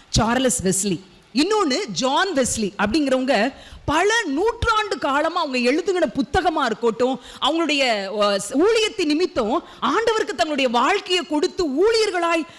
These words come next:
உருவாக்குனவங்களா இருக்கட்டும், அவ்வளோ பேரை அந்த சூசனா வெஸ்லியினுடைய இரண்டு பிள்ளைகள், ஜான் வெஸ்லி, சார்லஸ் வெஸ்லிங்கிற ரெண்டு பிள்ளைகள்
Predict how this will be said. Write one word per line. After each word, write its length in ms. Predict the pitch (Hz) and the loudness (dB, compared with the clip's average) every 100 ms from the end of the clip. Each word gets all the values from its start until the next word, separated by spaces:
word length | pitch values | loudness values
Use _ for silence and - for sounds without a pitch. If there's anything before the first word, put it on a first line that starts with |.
| - | -4
உருவாக்குனவங்களா 840 | 214 320 427 440 - 320 277 254 | 2 2 4 2 -2 -2 0 0
இருக்கட்டும், 360 | 233 233 - - | 0 -4 -4 -6
அவ்வளோ 440 | 233 285 381 427 440 453 466 466 453 381 294 190 | -4 -4 -2 -2 0 0 0 2 0 0 -4 -2
பேரை 600 | 247 370 339 185 202 339 - - - | 0 2 0 2 0 0 -4 -16 -6
அந்த 200 | 196 190 - | -2 -2 -2
சூசனா 440 | 359 - 370 330 | -2 -2 0 2
வெஸ்லியினுடைய 720 | 233 233 339 339 285 254 320 240 | 2 0 -2 -4 -2 -2 -2 0
இரண்டு 520 | 269 302 359 381 415 | 0 2 0 -2 -4
பிள்ளைகள், 360 | - 202 196 | -2 -2 -2
ஜான் 360 | 170 196 214 254 | -2 0 2 2
வெஸ்லி, 400 | 277 - 311 427 - - - | 0 0 -2 -2 -4 -20 -8
சார்லஸ் 540 | - 277 330 381 - | -4 0 0 0 0
வெஸ்லிங்கிற 440 | 240 - 254 220 202 | -4 -6 -6 -6 -4
ரெண்டு 380 | 220 330 440 - | -2 -2 -2 2
பிள்ளைகள் 580 | 269 262 240 190 294 | 2 2 0 0 -2